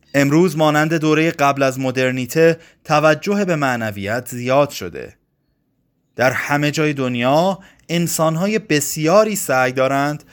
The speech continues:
در زندگی پرمشغله و سریعشان جایی برای معنویت باز کنند. اما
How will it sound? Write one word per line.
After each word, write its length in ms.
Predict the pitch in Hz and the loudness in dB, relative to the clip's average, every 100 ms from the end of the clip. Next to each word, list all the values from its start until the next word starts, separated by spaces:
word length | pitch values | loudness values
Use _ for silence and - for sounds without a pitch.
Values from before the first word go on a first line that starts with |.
| - _ | -20 _
در 160 | 131 127 | 0 2
زندگی 600 | 123 127 131 127 147 214 | 0 -4 -4 -6 -4 -4
پرمشغله 800 | 208 151 123 110 - 95 98 90 | -2 -2 -2 -4 -6 -6 -6 -4
و 140 | 95 | -6
سریعشان 1000 | - - 101 127 170 113 - 95 92 95 _ _ _ | -8 -6 -4 -4 -6 -6 -6 -6 -6 -10 _ _ _
جایی 440 | - 113 127 156 127 | -2 2 2 0 -2
برای 460 | 113 98 92 95 | 0 0 -2 -6
معنویت 840 | 95 104 113 117 104 98 95 92 - | -8 -6 -6 -4 -6 -4 -4 -4 -4
باز 280 | 139 135 - | 2 2 0
کنند. 500 | - 76 64 62 - _ _ _ _ _ _ _ - | -8 -12 -12 -14 -20 _ _ _ _ _ _ _ -4
اما 460 | 113 113 123 139 | 0 4 4 2